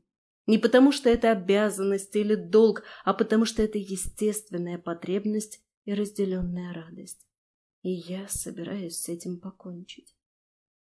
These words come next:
Как я могу их разлучить? Стоило только взглянуть на сияющее лицо Сашки в обрамлении светлых кудряшек, на улыбающегося мужа. Как же весь его вид разительно контрастировал с тем,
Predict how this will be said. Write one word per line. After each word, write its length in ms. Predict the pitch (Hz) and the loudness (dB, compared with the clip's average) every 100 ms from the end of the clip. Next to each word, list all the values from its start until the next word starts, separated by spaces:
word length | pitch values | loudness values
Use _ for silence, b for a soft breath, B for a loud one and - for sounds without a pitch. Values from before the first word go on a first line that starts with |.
| _ | _
Как 200 | - 233 | -2 0
я 100 | 240 | 2
могу 320 | 233 233 226 247 | 4 4 2 -2
их 160 | - | 0
разлучить? 680 | 214 214 220 226 - 190 - _ _ _ _ _ _ | -2 -2 -4 -4 -6 -8 -10 _ _ _ _ _ _
Стоило 420 | - 247 254 254 | 2 6 8 6
только 320 | 254 262 254 | 6 4 2
взглянуть 680 | 214 202 214 240 269 269 - | -2 -2 2 6 6 4 0
на 100 | 202 | -2
сияющее 720 | 202 226 226 247 226 208 214 202 | 0 0 4 6 6 2 4 4
лицо 380 | 220 220 240 | 4 0 0
Сашки 480 | 233 - 240 226 - | 0 2 0 0 -2
в 80 | 185 | 0
обрамлении 640 | 190 196 214 226 233 220 | 0 2 4 4 4 2
светлых 600 | 202 - 202 226 202 185 | 0 -2 0 0 -2 -4
кудряшек, 680 | - 180 175 214 240 226 - _ _ - | -4 -4 -2 -2 -2 -4 -6 _ _ 4
на 160 | 226 | 6
улыбающегося 1000 | 226 220 220 233 233 220 - 202 196 196 | 8 6 6 4 4 2 0 -2 -2 0
мужа. 460 | 202 208 233 208 - _ _ _ _ _ _ _ _ _ _ _ | 2 2 2 -2 -4 _ _ _ _ _ _ _ _ _ _ _
Как 160 | 233 196 | -2 0
же 160 | 190 196 | -2 -4
весь 440 | 185 202 214 - | -4 -4 -4 -4
его 200 | 190 202 | -2 -2
вид 400 | 196 202 208 - | -2 -4 -8 -8
разительно 640 | 170 170 214 220 190 185 | -10 -6 -4 -4 -4 -4
контрастировал 960 | 190 190 190 202 208 - 247 233 196 202 | -4 -4 -4 -2 -4 0 2 2 4 2
с 160 | 190 - | 0 0
тем, 300 | 247 240 | 4 4